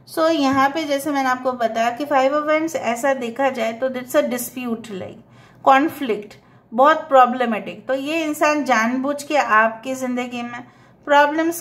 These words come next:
क्यों create कर रहे थे, ठीक है, क्यों create कर रहे हैं, अगर कर रहे हैं तो क्यों create कर रहे हैं? Because the moon card always indicates the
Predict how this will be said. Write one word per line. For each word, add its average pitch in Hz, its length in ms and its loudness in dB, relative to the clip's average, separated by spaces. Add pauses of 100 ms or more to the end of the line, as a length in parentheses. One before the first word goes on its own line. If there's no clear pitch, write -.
क्यों 330 200 0
create 233 480 -4
कर 202 160 -8
रहे - 240 -12
थे, 196 220 -20 (400)
ठीक 269 160 -6
है, 330 120 2 (440)
क्यों 359 160 4
create 311 500 0
कर 285 180 6
रहे 285 240 4
हैं, 240 180 -2
अगर 233 280 -2
कर 269 240 0
रहे 294 240 2
हैं 294 180 -4
तो 285 80 -4
क्यों 294 240 -6
create 233 420 -8
कर 196 120 -8
रहे - 160 -14
हैं? 226 220 -14 (440)
Because 339 420 4
the 330 140 6
moon 294 420 -2
card 285 200 4
always 269 380 4
indicates 240 680 -6 (160)
the 233 140 2